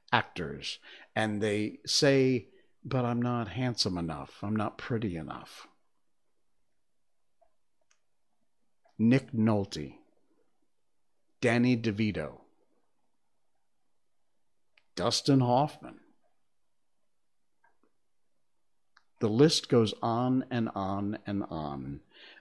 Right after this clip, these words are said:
of the people who are not handsome. They're not pretty, but they are hugely successful, award-winning actors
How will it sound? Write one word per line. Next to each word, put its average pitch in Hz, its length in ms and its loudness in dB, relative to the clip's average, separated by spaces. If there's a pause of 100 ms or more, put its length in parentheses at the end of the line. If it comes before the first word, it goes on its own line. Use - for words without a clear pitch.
(120)
of 98 180 0
the 104 100 0
people 131 680 4 (800)
who 135 220 8
are 123 120 8
not 123 280 6
handsome. - 640 -8 (340)
They're 120 160 6
not 123 380 4
pretty, 67 500 -6 (760)
but 101 180 -4
they 104 160 4
are 98 300 -2 (140)
hugely 135 720 4
successful, 90 960 -4
award-winning 107 1000 4 (100)
actors 92 600 -6